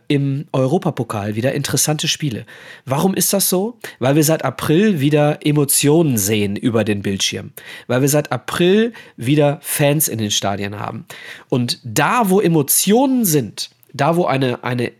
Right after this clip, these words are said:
Emotion auf den Fan übertragen wird, da sitzt das Geld.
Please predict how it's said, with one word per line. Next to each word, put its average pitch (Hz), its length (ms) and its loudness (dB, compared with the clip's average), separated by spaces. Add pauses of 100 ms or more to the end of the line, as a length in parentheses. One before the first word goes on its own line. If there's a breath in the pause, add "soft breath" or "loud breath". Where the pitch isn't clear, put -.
(120)
Emotion 180 720 2
auf 175 200 -2
den 127 160 -2
Fan 208 300 0
übertragen 135 640 -2
wird, 95 260 -8 (340 loud breath)
da 156 500 2
sitzt 139 380 -2
das 123 180 0
Geld. 92 360 -4